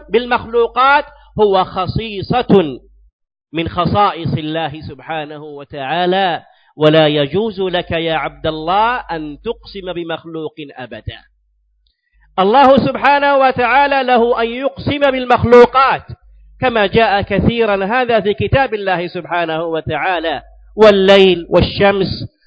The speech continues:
كل هذه الآيات فيها إقسام بالمخلوقات، ولكن ممن؟ من الخالق الذي هو الله سبحانه وتعالى. أما نحن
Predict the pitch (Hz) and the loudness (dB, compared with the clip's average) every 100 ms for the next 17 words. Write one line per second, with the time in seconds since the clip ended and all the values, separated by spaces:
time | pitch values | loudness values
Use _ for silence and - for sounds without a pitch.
0 | _ _ 302 277 254 220 233 214 196 202 | _ _ 0 2 2 4 2 0 -4 -4
1 | 208 202 190 220 262 262 - 208 175 180 | 0 2 2 2 2 0 -6 -4 -2 -2
2 | 185 170 - 208 220 262 277 285 247 208 | -2 -6 -6 0 4 4 4 0 0 -4
3 | 202 196 185 196 196 208 247 311 - - | -2 -4 -2 0 0 0 0 0 -4 -12
4 | _ 151 190 196 220 240 240 233 214 196 | _ -2 4 6 4 2 -4 -8 -16 -4
5 | 262 277 262 240 254 185 185 175 160 165 | -4 -2 0 0 -2 -6 -10 -8 -10 -6
6 | 180 160 160 - 170 175 - _ _ _ | -6 -6 -10 -14 -12 -12 -16 _ _ _
7 | - 160 156 143 147 165 156 147 147 156 | -10 -6 -4 -4 -2 0 0 0 0 0
8 | 147 151 151 - 156 156 165 208 165 139 | 0 -4 -8 -4 -2 -2 -2 -2 -2 -2
9 | 131 135 131 127 - _ _ _ - 214 | -4 -4 -6 -10 -16 _ _ _ -4 -2
10 | 226 220 208 233 - 247 262 | 0 0 0 0 -4 -6 -4